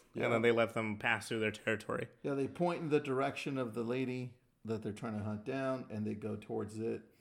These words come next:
Speaker 1: and then
Speaker 2: They see a dewback.
Speaker 1: What's a dewback?
Speaker 2: The little, like, dinosaur-looking, like, slow sand
Speaker 1: Oh,
Speaker 2: creature.
Speaker 1: yeah, yeah, yeah, yeah. And
Speaker 2: Yeah.
Speaker 1: they see a body being pulled by that thing.
Speaker 2: And they're not sure if that might be their target.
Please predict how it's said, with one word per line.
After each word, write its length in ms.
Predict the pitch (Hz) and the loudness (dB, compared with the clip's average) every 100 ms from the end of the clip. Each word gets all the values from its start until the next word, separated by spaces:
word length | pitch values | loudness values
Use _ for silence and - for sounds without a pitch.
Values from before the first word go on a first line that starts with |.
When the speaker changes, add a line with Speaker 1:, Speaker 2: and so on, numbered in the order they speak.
| _ - - - | _ -20 -20 -8
Speaker 1:
and 180 | 113 104 | -6 -4
then 420 | 107 104 101 98 | -4 -4 -6 -2
Speaker 2:
They 120 | 135 | 0
see 140 | 131 135 | 4 4
a 40 | |
dewback. 480 | 113 127 110 - - _ _ _ _ _ - | 4 2 0 -6 -16 _ _ _ _ _ -8
Speaker 1:
What's 280 | 117 127 131 | -6 -6 -6
a 40 | |
dewback? 420 | 95 107 90 80 101 - - | -4 -4 -4 -6 -10 -20 -2
Speaker 2:
The 60 | 160 | 4
little, 320 | 196 190 151 | 6 8 6
like, 640 | 147 139 123 117 127 - | 6 6 6 2 -8 0
dinosaur-looking, 880 | 143 143 147 - 123 120 113 113 113 | 6 6 6 4 4 4 4 0 2
like, 160 | 107 104 | 0 0
slow 500 | - 127 123 117 113 | 6 8 10 8 6
sand 160 | - 202 | 8 10
Speaker 1:
Oh, 400 | 240 247 240 226 | 12 12 12 12
Speaker 2:
creature. 120 | 220 | 10
Speaker 1:
yeah, 200 | 226 220 | 6 6
yeah, 200 | 214 214 | 6 4
yeah, 0 | 208 | 2
yeah. 160 | 196 120 | 2 2
And 120 | 135 | 2
Speaker 2:
Yeah. 60 | 120 | 2
Speaker 1:
they 60 | |
see 180 | 143 180 | 2 4
a 60 | 156 | 6
body 340 | 127 135 135 | 8 6 4
being 220 | 127 127 | -2 -4
pulled 420 | 107 - 135 117 110 | -4 -2 -2 -2 0
by 160 | 107 | 0
that 280 | 104 82 - | 0 -4 -6
thing. 280 | - 82 107 | -8 -8 -6
Speaker 2:
And 220 | 143 127 120 | -2 0 4
they're 100 | 131 | 6
not 160 | 135 | 6
sure 240 | - 147 131 | 4 4 4
if 140 | 110 | 4
that 180 | 123 120 | 2 4
might 300 | 117 117 - | 4 2 2
be 560 | 117 113 113 110 107 - _ - - | 2 4 4 2 0 -6 _ -20 -6
their 320 | - 113 107 101 | 4 6 6 4
target. 360 | 117 110 104 | 4 4 2